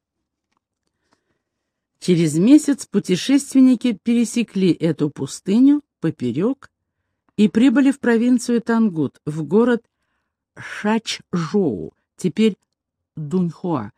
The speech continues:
построенный на западной границе Китайской империи. Более всего Марко Поло был поражен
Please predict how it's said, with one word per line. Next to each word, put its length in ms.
построенный 640
на 160
западной 460
границе 580
Китайской 720
империи. 580
Более 380
всего 340
Марко 400
Поло 360
был 220
поражен 540